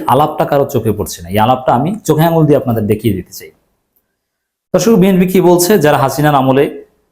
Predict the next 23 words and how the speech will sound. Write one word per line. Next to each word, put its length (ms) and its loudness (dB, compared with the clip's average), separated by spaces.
কোনো 100 2
নির্বাচনে 440 2
অংশগ্রহণ 440 0
করেনি 260 0
কিংবা 720 0
গণতন্ত্র 420 0
পুনরুদ্ধার, 420 2
ভোটাধিকার 440 -2
পুনরুদ্ধার 420 -4
আন্দোলন 380 -4
যারা 180 -2
করেছে, 360 -6
তাদের 240 -2
সবাইকে 380 -2
নিয়ে 140 -2
জাতীয় 260 0
সরকার 260 -6
গঠন 180 -6
করা 200 -8
হবে। 120 -16
এখন 200 0
হাসিনার 540 0
আমলে 580 2